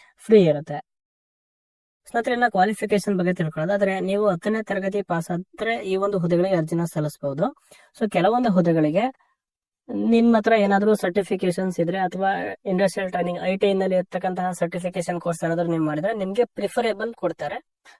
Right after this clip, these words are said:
So ಹತ್ತನೇ ತರಗತಿ ಪಾಸ್ ಆಗಿರುವಂತವ್ರು ಅರ್ಜಿ ಸಲ್ಲಿಸಿದ್ರೆ ಇಲ್ಲಿ ತಗೊಂತಾರೆ. ನಂತರ ಕೆಲವೊಂದು ಪೋಸ್ಟ್ ಸ್ವೀಪರ್‌ಗೆ ಯಾವುದೇ ತರ,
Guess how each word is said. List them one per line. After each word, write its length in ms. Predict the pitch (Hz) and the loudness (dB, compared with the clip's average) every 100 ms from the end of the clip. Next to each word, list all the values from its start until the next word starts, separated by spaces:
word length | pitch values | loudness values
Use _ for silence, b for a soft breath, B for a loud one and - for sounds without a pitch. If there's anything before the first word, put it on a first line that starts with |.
| - | -6
So 60 | 220 | -4
ಹತ್ತನೇ 260 | 175 254 | 2 2
ತರಗತಿ 480 | 247 240 240 247 247 _ - | 2 0 -2 -4 -8 _ -2
ಪಾಸ್ 220 | 190 202 | 0 2
ಆಗಿರುವಂತವ್ರು 560 | 190 190 180 185 208 | 4 4 4 2 4
ಅರ್ಜಿ 220 | 208 180 180 | 2 0 -2
ಸಲ್ಲಿಸಿದ್ರೆ 600 | 170 160 165 202 349 208 | -2 -2 0 0 0 -2
ಇಲ್ಲಿ 200 | 196 277 | 0 0
ತಗೊಂತಾರೆ. 540 | - 330 302 - 294 - _ _ _ _ - | 0 0 -2 -4 -8 -10 _ _ _ _ -2
ನಂತರ 280 | 202 269 247 240 | 0 2 2 2
ಕೆಲವೊಂದು 380 | 220 185 226 220 | 2 2 2 0
ಪೋಸ್ಟ್ 320 | 196 190 240 | -2 -2 -4
ಸ್ವೀಪರ್‌ಗೆ 540 | 208 214 214 208 190 208 | -4 2 4 2 -2 0
ಯಾವುದೇ 260 | 170 190 | 0 0
ತರ, 140 | 196 | 0